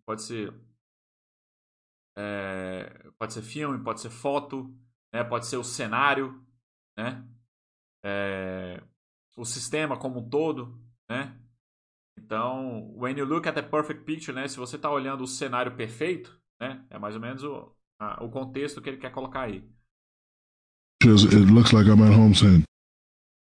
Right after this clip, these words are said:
Speaker 1: When you look at the perfect picture, it looks like I'm at home saying, né? Então, assim, quando você olha, olha pro cenário perfeito, é,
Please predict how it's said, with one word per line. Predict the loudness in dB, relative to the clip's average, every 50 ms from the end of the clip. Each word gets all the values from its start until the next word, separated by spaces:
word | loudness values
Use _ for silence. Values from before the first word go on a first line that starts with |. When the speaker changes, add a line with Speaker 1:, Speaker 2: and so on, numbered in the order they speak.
| _ _ _ _ _ _ _ _
Speaker 1:
When | -8 -6 -4 -2
you | 0
look | 0 0 0 0
at | -2 -4
the | -4
perfect | -4 -2 -2 -2 -2 -4 -10 -10 -8
picture, | -8 -8 -8 -10 -10 -12 -10 -8 -8
it | -8 -8
looks | -6 -2 -2 -2 -2 -4 -6 -2
like | 0 0 0 0 -4 -8 -16 _ _ -8
I'm | -8 -8 -8 -8 -8 -8
at | -8 -8 -8 -10
home | -10 -10 -10 -12
saying, | -14 -12 -12 -10 -10 -10 -10 -12
né? | -12 -10 -10 -10 -10
Então, | -12 -12 -14
assim, | -14 -14 -16
quando | -14 -12 -12 -12 -12
você | -12 -12 -10 -8
olha, | -6 -6 -6 -6 -8 -10
olha | -8 -8 -6 -8
pro | -8 -10
cenário | -14 -14 -12 -12 -12 -12
perfeito, | -12 -14 -14 -12 -10 -10 -10 -10 -10 -14 -18 _ _ _ _ _ _ _ _ _ _ _ _ _ _ _ _ _ _ _ _ -10
é, | -8 -8 -8